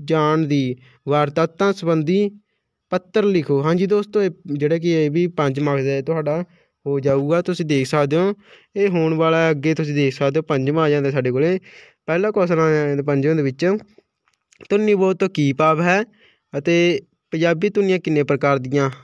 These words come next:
ਹਨ? ਹਾਂਜੀ ਦੋਸਤੋ, ਇਹ ਦੋ ਦੋ ਮਾਰਕਸ ਜਿਹੜੇ ਤੁਹਾਡੇ ਪ-, ਕੁਐਸਚਨ ਹੋਣ ਵਾਲੇ ਹਨ, ਜਿਹੜੇ ਕਿ ਚਾਰ ਮਾਰਕਸ ਤੁਹਾਡਾ ਪੰਜਵੇਂ ਕੁਐਸਚਨ ਵਿੱਚ ਮਿਲ ਜਾਊਗਾ। ਅਤੇ ਅੱਗੇ ਜਾਂਦੇ ਸਾਡੇ ਕੋਲ ਵਿਸਰਾਮ ਚਿੰਨ੍ਹ ਲਗਾਓ।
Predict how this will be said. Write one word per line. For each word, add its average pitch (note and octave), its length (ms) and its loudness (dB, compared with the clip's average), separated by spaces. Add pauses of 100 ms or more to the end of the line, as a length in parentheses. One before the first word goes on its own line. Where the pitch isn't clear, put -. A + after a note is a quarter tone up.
ਹਨ? B2+ 240 -2 (460)
ਹਾਂਜੀ F3+ 180 -2
ਦੋਸਤੋ, G#3 420 0
ਇਹ G3+ 80 2
ਦੋ E3+ 220 2
ਦੋ E3 120 0
ਮਾਰਕਸ D3+ 260 0
ਜਿਹੜੇ D3 240 0
ਤੁਹਾਡੇ D#3+ 420 0 (140)
ਪ-, C#3+ 460 -8
ਕੁਐਸਚਨ C#3 280 -4
ਹੋਣ C3+ 180 -2
ਵਾਲੇ C3+ 260 -2
ਹਨ, D3+ 200 0
ਜਿਹੜੇ D3 180 -2
ਕਿ E3+ 80 -6 (100)
ਚਾਰ C#3 200 -2
ਮਾਰਕਸ C3+ 260 -2
ਤੁਹਾਡਾ D3+ 440 0 (480)
ਪੰਜਵੇਂ F3 560 0
ਕੁਐਸਚਨ D#3 280 0
ਵਿੱਚ C#3+ 200 -2
ਮਿਲ D3+ 200 2
ਜਾਊਗਾ। C3 460 0 (540)
ਅਤੇ E3+ 180 0
ਅੱਗੇ D#3+ 240 0
ਜਾਂਦੇ F3+ 200 2
ਸਾਡੇ D#3+ 220 0
ਕੋਲ E3 120 2
ਵਿਸਰਾਮ D3+ 480 0
ਚਿੰਨ੍ਹ D3 200 2
ਲਗਾਓ। B2 400 0